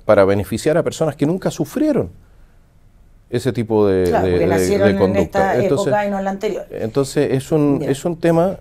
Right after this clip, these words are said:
Speaker 1: es un tema donde al final tú lo único que haces es invertir los factores, pero el nivel de injusticia se mantiene siendo el mismo.
Speaker 2: Ya, pero, pero, o sea, ¿tú estás de acuerdo en que de la historia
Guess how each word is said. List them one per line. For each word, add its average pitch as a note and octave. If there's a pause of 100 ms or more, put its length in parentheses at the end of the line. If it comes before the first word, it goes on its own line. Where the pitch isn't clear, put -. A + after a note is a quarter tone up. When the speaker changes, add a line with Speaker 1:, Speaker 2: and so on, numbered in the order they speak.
Speaker 1:
es C#3+
un D#3+
tema B2
donde A#2+
al A#2
final D3+
tú E3
lo D3
único F3+
que F3
haces G#2+
es G2+
invertir A#2+
los G#3
factores, G#3+
pero G2+
el G3
nivel A#2+
de F3
injusticia E3
se E3+
mantiene A2+
siendo F#2+
el D3
mismo. C#4 (360)
Speaker 2:
Ya, F#3+
pero, G3
pero, G3+
o D#3+
sea, G#3
¿tú G#3
estás F#3+
de G3+
acuerdo G#3
en G#3
que F#3
de E3+
la E3
historia F3+